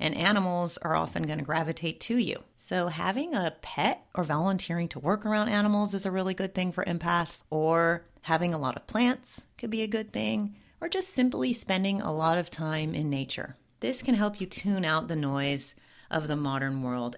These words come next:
and really help you get in touch with your source. And my last tip is to take breaks sometimes from technology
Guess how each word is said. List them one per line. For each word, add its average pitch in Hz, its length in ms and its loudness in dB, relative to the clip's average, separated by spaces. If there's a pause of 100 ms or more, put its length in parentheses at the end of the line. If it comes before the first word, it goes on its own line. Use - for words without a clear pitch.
and 131 320 -4
really 160 260 0
help 147 300 -6
you 143 120 -4
get 139 240 -6
in 143 60 -4
touch - 280 -10
with 139 100 -10
your - 120 -8
source. - 460 -10 (300)
And 185 160 4
my 175 180 4
last 180 420 2
tip 214 400 2
is 180 160 -2
to 190 100 -2
take 349 300 -6
breaks 220 360 -2
sometimes 151 600 -4
from 151 160 -6
technology 170 760 -2